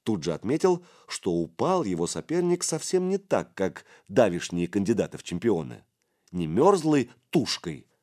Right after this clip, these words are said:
а грамотно, упруго. Третий заход. Противник применил хитрость, сделал вид, что собирается схватить, а сам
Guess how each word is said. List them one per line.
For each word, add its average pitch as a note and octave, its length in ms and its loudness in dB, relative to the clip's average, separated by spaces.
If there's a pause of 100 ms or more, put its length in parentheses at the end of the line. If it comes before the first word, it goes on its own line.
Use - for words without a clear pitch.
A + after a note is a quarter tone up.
(240)
а D#3 100 -8
грамотно, F#2+ 800 -4 (180)
упруго. G2 560 2 (1120)
Третий B2 380 0
заход. D#2+ 500 -8 (720)
Противник D#3 720 -2 (400)
применил D#2+ 500 -6
хитрость, - 840 -10 (360)
сделал G2+ 680 2
вид, F#3+ 220 -4
что - 240 -4
собирается E3 600 -2
схватить, F3+ 720 0 (240)
а G2 140 -4
сам D#3 560 2